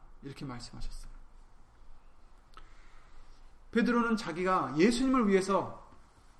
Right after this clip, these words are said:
용감하게 말했다고 생각했지만, 예수님은 사단에게 호통을 치셨어요. "내 뒤로 물러가라.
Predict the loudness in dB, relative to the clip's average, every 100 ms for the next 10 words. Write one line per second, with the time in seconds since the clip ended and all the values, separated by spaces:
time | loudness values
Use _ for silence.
0 | -20 -20 -20 -20 -8 2 6 8 8 6
1 | 4 4 2 2 -2 -2 -4 -6 -6 -4
2 | -2 -2 -6 -12 -20 -20 _ -20 -20 -20
3 | -20 -20 -20 -20 -20 -20 -20 -6 -6 -4
4 | -6 -4 -4 -4 -6 -14 -20 -20 -20 -20
5 | -20 -20 -20 -20 -20 -20 -20 -20 -20 -20
6 | -20 -20 -20 -20 -20 -16 -10 -2 0 2
7 | 0 -2 -6 -8 -10 -10 -14 -14 -14 -14
8 | -16 -16 -14 -10 -10 -10 -10 -4 -4 -4
9 | -6 -6 -8 -10 -12 -16 -16 -18 -18 -20
10 | -20 -16 -6 -6 -6 -12 -14 -16 -16 -18
11 | -20 -20 -20 -20 -12 -4 -4 -4 -10 -16
12 | -18 0 2 2 0 -2 -2 -4 -6 -8
13 | -12 -14